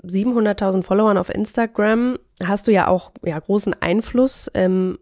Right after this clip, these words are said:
und auch eine Vorbildfunktion für deine jüngeren Zuschauer. Und ich habe gesehen,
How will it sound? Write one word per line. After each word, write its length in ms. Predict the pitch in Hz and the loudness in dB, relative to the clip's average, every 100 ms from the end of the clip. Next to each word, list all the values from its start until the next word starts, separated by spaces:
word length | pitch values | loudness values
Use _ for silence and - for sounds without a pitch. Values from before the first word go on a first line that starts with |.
| - | -6
und 220 | 185 - | -4 -2
auch 200 | 180 180 | -2 -2
eine 280 | - 139 - | 0 0 -2
Vorbildfunktion 1200 | - - 170 190 226 226 - 214 208 - 214 220 | -6 0 2 4 2 0 -6 -4 -2 0 0 0
für 340 | 214 202 196 202 - - - - | 0 0 0 0 -6 -20 -20 -6
deine 200 | 185 190 | 0 4
jüngeren 360 | 202 220 202 | 4 4 2
Zuschauer. 540 | 196 214 214 208 202 208 | 0 -2 -2 2 2 2
Und 80 | 190 | -2
ich 100 | 196 | -6
habe 140 | - | -2
gesehen, 440 | 202 175 190 226 | 0 2 4 2